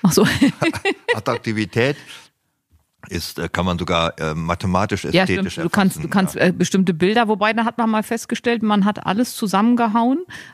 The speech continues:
Speaker 1: an, äh, Bildern, was, ähm, Männer schön finden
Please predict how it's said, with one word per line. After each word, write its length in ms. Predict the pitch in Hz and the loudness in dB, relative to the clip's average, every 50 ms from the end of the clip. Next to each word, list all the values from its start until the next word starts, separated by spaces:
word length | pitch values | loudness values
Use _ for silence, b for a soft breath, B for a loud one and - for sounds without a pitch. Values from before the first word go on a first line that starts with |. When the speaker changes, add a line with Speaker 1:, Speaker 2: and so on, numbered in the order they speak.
| B _ | B _
Speaker 1:
an, 280 | 196 196 196 196 190 196 | 2 4 6 6 4 4
äh, 160 | - 185 185 | 2 2 0
Bildern, 560 | 175 160 170 180 214 247 247 262 269 262 240 | 2 2 2 2 4 4 2 2 4 4 4
was, 300 | 196 208 202 - - - - _ - - | 4 2 0 0 -4 -10 -14 _ -8 -4
ähm, 480 | 180 180 180 175 180 180 175 180 - - - _ | -2 0 2 2 2 2 2 2 0 -4 -2 _
Männer 340 | - 170 170 165 165 165 165 | 4 4 6 6 6 4 4
schön 300 | - - 202 196 226 240 | 4 4 4 4 4 2
finden 480 | - - 269 262 277 - - 311 349 | 2 2 2 2 2 0 0 -2 -2